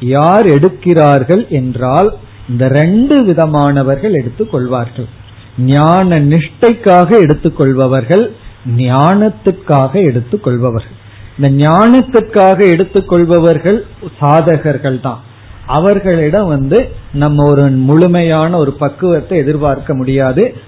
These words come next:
பக்குவம் காலப்போக்கில் அவர் அடைவார். ஞான நிஷ்டைக்காக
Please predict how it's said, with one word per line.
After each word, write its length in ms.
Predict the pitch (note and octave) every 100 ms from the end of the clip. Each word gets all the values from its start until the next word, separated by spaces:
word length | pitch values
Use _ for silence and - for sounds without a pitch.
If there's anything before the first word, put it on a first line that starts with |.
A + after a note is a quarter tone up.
| -
பக்குவம் 640 | D#3 D#3 - A3 G#3+ F#3 F3 - - -
காலப்போக்கில் 840 | G3+ A3 A#3+ A3 E3+ D3+ D3+ G3+
அவர் 260 | F#3 D#3 E3+
அடைவார். 600 | C3 C3 B2+ C3 B2+ B2+ - - - - - - - C3
ஞான 520 | D3+ E3+ G3 A3+ A#3 F#3
நிஷ்டைக்காக 840 | F#3+ - - C#4+ C#4+ A#3 A3